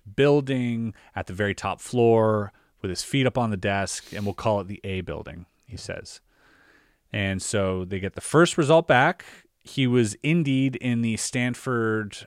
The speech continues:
um, science vicinity in a particle accelerator, in the room of a particle accelerator. So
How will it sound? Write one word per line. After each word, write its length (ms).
um, 680
science 1000
vicinity 840
in 560
a 520
particle 440
accelerator, 600
in 420
the 100
room 220
of 120
a 20
particle 400
accelerator. 560
So 280